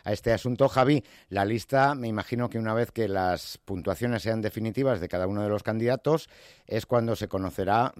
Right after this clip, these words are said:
por puesto de trabajo y por zona geográfica ese listado, ¿no?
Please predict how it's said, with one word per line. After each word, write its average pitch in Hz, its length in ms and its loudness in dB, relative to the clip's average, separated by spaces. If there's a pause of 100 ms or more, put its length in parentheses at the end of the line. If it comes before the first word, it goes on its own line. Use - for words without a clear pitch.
(180)
por 92 300 0
puesto - 380 0
de - 80 2
trabajo 127 500 0
y 139 80 -2
por 98 220 -4
zona 117 340 0
geográfica 113 760 0 (340)
ese 101 260 -2
listado, 87 480 0
¿no? 160 300 -4